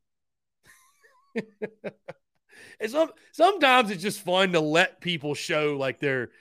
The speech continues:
their foolishness. You know what I'm saying? Like, on, and especially when it's something as lighthearted as what I just said. Like, it, it,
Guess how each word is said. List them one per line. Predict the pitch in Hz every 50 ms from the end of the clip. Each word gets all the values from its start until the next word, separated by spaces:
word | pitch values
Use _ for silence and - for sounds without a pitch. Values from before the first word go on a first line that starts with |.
| _ _ _ -
their | 151 147
foolishness. | 143 - - 185 185 170 147 135 110 - 123 104 90 - - -
You | 170
know | 185 185
what | 175
I'm | 160
saying? | - 180 170 165 165 160
Like, | 151 135 131 131
on, | 160 165 - - _ _ _ _ _ _ -
and | 196 196 196 - - - - 190 196
especially | 214 196 - 285 302 294 285 269
when | 240 233 208
it's | 170 -
something | 220 214 185 202 190 170
as | 156 131
lighthearted | 143 135 135 143 156 160 170 - - - - 139 131 131 139 143 143 139
as | 139 117
what | 127 143 135
I | 131 131
just | 120 127 139 123 -
said. | - 131 127 131 135 120
Like, | 120 120 123
it, | 147 135
it, | 139 147 143